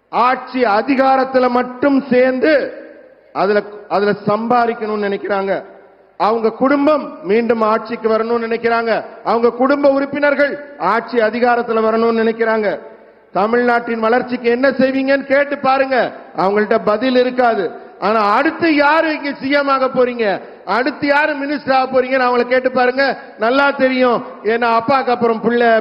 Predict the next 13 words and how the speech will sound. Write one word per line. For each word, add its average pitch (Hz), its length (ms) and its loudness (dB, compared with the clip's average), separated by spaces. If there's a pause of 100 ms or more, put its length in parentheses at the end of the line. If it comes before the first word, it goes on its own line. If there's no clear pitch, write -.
பிள்ளைக்கு 254 360 0
அப்புறம் 226 280 2
அவங்க 240 240 2
பிள்ளைன்னு 226 460 2 (460)
வம்சாவளி 262 800 2
அரசியலை 240 460 2
அவர்கள் 226 400 4
முன்னெடுக்கிறார்கள். 226 760 0 (360)
அடுத்த 233 380 -2
கட்சி 233 320 -4
தலைவர் 233 320 2
யாருன்னு 233 320 2
அவங்களுக்கு 220 300 0